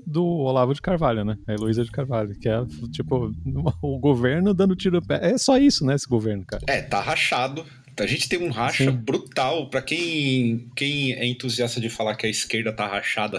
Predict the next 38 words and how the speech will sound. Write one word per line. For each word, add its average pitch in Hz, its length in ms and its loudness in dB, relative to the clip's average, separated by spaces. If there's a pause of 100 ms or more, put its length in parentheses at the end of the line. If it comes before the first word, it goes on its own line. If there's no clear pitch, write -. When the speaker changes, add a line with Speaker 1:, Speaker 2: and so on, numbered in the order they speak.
(140)
Speaker 2:
eternamente, 110 1000 -4 (420)
<laughs> 120 600 0
a, 98 80 0
a 104 60 0
direita 110 560 0
e 147 80 0
o 143 40 0
governo 120 460 0
tá 135 180 -4
completamente 120 920 -2
rachado. 101 720 -4 (400)
A - 20 -6
gente 113 100 -2
tem 139 120 0
a 135 60 0
treta, 123 420 0
o 120 80 4
S 117 180 -2
T 127 80 0
F 117 220 -2
agiu 120 500 -2
em 131 100 0
cima 113 320 -2
do, 101 460 -2
do, 90 340 -8 (440)
do - 140 -8
campo 113 320 -4
bolsonarista, 101 1000 -2 (420)
o 143 80 0
que 190 260 0
nos 156 220 -2
leva 131 240 0
a 127 40 0
uma 123 100 0
situação 120 420 -2
bizarra 117 600 0
e 107 160 0
única 123 500 -2